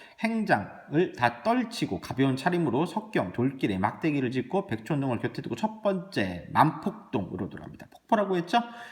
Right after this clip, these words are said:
이 만폭동을 묘사합니다. 은 같은 무지개, 옥 같은 용의 꼬리 썩 가들며 뿜어내는 소리가 심리 밖까지 자자하니 들을 때는 우르릉 쾅쾅 쿵쾅쾅 우레 같았는데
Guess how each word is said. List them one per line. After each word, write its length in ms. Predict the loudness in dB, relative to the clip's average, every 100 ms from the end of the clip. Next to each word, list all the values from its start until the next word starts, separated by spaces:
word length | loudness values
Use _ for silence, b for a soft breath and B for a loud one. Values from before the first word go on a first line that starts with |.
| -8
이 80 | -4
만폭동을 640 | 2 2 2 -8 -2 2 4
묘사합니다. 680 | 4 6 4 2 4 4 4
은 100 | 2
같은 240 | 0 0
무지개, 260 | -2 0 2
옥 160 | 0 0
같은 260 | 0 2
용의 280 | 2 2 0
꼬리 200 | -2 -2
썩 180 | -2 -4
가들며 380 | -2 0 0 -2
뿜어내는 380 | 0 0 0
소리가 280 | 0 0 0
심리 460 | 0 -2 0 2 0
밖까지 400 | -2 -2 0 2
자자하니 720 | 4 4 4 4 4 2 2
들을 240 | 0 0
때는 160 | 0 0
우르릉 260 | 2 0 0
쾅쾅 380 | -2 -2 -4
쿵쾅쾅 880 | -2 -6 -4 -6 0 2 2 2 0
우레 140 | 0 2
같았는데 680 | 0 0 0 2 4 4